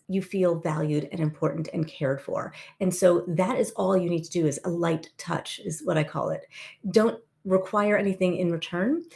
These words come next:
but put that light touch and so you stay in their mind. And that's one of my favorite, easy, anybody can do habits to stay connected.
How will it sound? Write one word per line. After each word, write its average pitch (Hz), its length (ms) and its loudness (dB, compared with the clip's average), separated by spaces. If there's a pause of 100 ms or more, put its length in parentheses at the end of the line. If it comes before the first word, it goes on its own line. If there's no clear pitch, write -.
(140)
but 233 260 4
put 277 160 -2
that 262 140 0
light 202 220 0
touch 202 360 -4
and 185 140 -2
so 196 60 0
you 190 100 2
stay 175 260 0
in 160 120 2
their 147 100 0
mind. - 480 -6
And 190 80 0
that's 202 160 2
one 208 140 4
of 190 80 0
my 185 160 4
favorite, 190 580 2
easy, 190 480 0
anybody 190 480 6
can 180 220 -2
do 160 180 2
habits 160 680 -2 (500)
to 233 140 4
stay 226 240 2
connected. 233 560 -2